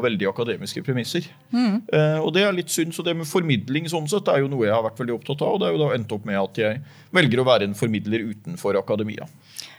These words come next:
Speaker 2: Ja, det høres jo nesten ut som du har tenkt formidling helt fra starten av, da du valgte hovedoppgave,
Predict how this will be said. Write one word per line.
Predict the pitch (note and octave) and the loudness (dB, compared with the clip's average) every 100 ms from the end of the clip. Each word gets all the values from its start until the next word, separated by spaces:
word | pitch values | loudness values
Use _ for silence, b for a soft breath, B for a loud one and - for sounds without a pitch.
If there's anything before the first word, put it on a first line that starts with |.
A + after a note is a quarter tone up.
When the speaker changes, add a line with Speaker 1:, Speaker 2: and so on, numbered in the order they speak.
| B | B
Speaker 2:
Ja, | G#3+ A#3 | 0 0
det | B3 | 2
høres | A#3 F#3+ A#3 | 0 0 -2
jo | |
nesten | G#3+ G#3+ | -4 -4
ut | F#3+ | -8
som | - F3+ | -6 -6
du | |
har | G3 | -6
tenkt | - D3+ D3 | -2 -4 -2
formidling | G3 F3+ D3 D#3 F3 | -2 -2 -4 -8 -8
helt | D#3 - | -8 -10
fra | E3 | -12
starten | - C#3 B2+ B2 D3 | -4 -2 -2 -4 -4
av, | D#3 E3 C#3+ | -2 -2 -6
da | D#3 D3+ | -4 -4
du | E3+ | -4
valgte | E3+ D3 - D3 D3 D3 D#3 | -4 -6 -6 -4 -2 -4 -4
hovedoppgave, | D#3 C#3 - C#3+ C#3 C3+ | -6 -6 -6 -4 -4 0